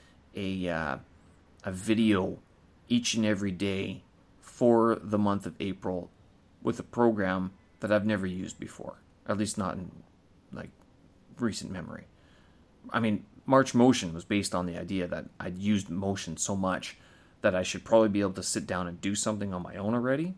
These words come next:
and I was able to towards the end of the month. So it's, like, a cumulative amount of, like,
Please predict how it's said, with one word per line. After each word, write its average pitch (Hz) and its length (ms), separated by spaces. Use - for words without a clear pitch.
and 98 100
I 95 120
was 104 320
able 104 220
to 135 140
towards 117 360
the 113 200
end 104 200
of - 60
the 98 60
month. 95 360
So - 100
it's, 123 120
like, 123 120
a 104 60
cumulative 110 480
amount 95 340
of, 92 80
like, 85 220